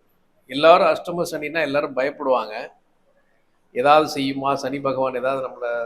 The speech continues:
இம்சிப்பாரா, தொந்தரவு செய்வாரா அப்படிங்கிற காலகட்டம்லாம் இல்லாம அவர் வந்து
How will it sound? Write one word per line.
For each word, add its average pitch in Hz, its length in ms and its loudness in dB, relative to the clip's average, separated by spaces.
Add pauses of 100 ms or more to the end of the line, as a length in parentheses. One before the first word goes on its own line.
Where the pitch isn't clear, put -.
(440)
இம்சிப்பாரா, 135 680 0 (200)
தொந்தரவு 143 420 -4
செய்வாரா 120 460 -2 (320)
அப்படிங்கிற 139 380 -4 (100)
காலகட்டம்லாம் 127 800 -6
இல்லாம 123 320 -10 (1300)
அவர் 151 280 0
வந்து 143 340 -4